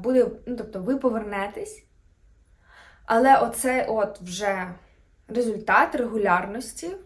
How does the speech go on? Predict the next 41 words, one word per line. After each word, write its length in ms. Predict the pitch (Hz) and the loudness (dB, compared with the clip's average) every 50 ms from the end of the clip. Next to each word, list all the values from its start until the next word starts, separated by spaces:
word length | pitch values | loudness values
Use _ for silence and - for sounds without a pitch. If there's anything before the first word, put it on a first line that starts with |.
| - _ _ _ _ _ _ _ _ _ _ _ _ _ _ - | -20 _ _ _ _ _ _ _ _ _ _ _ _ _ _ -14
він 360 | 202 214 240 262 269 262 - - - - | -8 -4 -2 0 0 0 -2 -6 -10 -20
втратиться, 540 | - - - 226 - 202 202 185 - - 185 | -12 -4 0 2 2 2 0 -4 -10 -10 -8
ви 140 | 190 220 226 | -6 -6 -6
втрачаєте, 800 | 226 - - - 240 226 - - 240 233 226 214 202 208 - - | -6 -8 -10 -8 -8 -8 -4 0 2 2 2 2 0 -4 -8 -12
тобто 220 | - 185 - - | -14 -14 -12 -10
ви 200 | 202 202 233 240 | -8 -8 -6 -6
собі 320 | 233 - - 214 214 240 233 | -6 -8 -8 -6 -6 -4 -4
вже 180 | 220 190 190 | -4 -4 -4
не 100 | 185 190 | -4 -4
довіряєте, 480 | 185 175 190 185 202 202 190 180 185 185 | -6 -6 -4 -4 -2 -2 -2 -4 -4 -8
що 140 | 170 - 190 | -8 -8 -8
ви 100 | 202 196 | -8 -6
будете 220 | 202 214 214 196 | -6 -6 -8 -8
постійно, 540 | 165 180 170 - - - 202 208 220 240 247 | -10 -10 -10 -10 -10 -12 -10 -6 -4 -2 0
у 40 | 214 | 0
вас 220 | 202 202 208 - | 0 -2 -2 -2
є 60 | 208 | -4
якась 240 | 190 - 196 196 190 | -4 -4 -4 -6 -4
думка: 320 | 180 190 214 214 202 - - | -4 -4 -4 -4 -4 -6 -8
«Ага, 260 | 208 185 202 196 196 | -8 -6 -6 -6 -4
я 140 | 190 180 185 | -4 -6 -8
вже 180 | 185 175 170 180 | -8 -10 -10 -12
тоді 200 | 190 190 202 208 | -12 -12 -10 -10
не 120 | 196 185 | -10 -10
постійно 460 | 190 175 170 - - 214 202 196 185 | -10 -12 -14 -12 -12 -12 -10 -8 -8
був, 180 | 185 175 180 180 - - - - - - - _ - | -8 -8 -8 -10 -14 -18 -20 -20 -20 -20 -20 _ -6
значить, 380 | 220 226 226 226 214 220 214 | -6 -4 -4 -4 -6 -4 -2
я 120 | 202 190 190 | 0 0 0
і 160 | 185 185 185 | 0 0 -2
в 40 | 180 | -2
майбутньому, 600 | 185 180 170 190 233 349 381 381 359 320 302 302 | -2 -4 -4 -2 -2 -2 -2 -2 -2 -4 -4 -4
напевно, 400 | 277 277 294 285 277 277 269 262 | -4 -2 -2 0 0 0 0 0
не 100 | 254 254 | -2 -2
постійно 480 | 254 254 240 - - 262 254 247 240 | -4 -8 -10 -8 -6 -4 -2 -2 -2
буде, 360 | 233 220 220 226 220 208 196 - - - - | -4 -4 -4 -4 -4 -4 -6 -8 -10 -10 -14
буду». 520 | 190 208 208 233 240 233 208 220 214 214 214 - - - - - | -12 -10 -8 -8 -8 -6 -4 -6 -6 -6 -8 -12 -18 -20 -18 -14
Тобто 280 | 196 190 - 208 202 | -14 -8 -6 -6 -4
ця 160 | - 233 208 | 0 0 0
впевненість, 600 | 196 190 - - 208 208 208 202 190 180 170 - - | 0 0 0 0 0 0 0 -2 -6 -8 -10 -10 -10
вона 160 | 190 180 170 | -8 -8 -8
пропадає, 680 | 165 208 220 220 233 247 240 254 262 269 294 320 349 | -6 -4 -4 -4 -2 -2 0 2 2 2 2 0 -4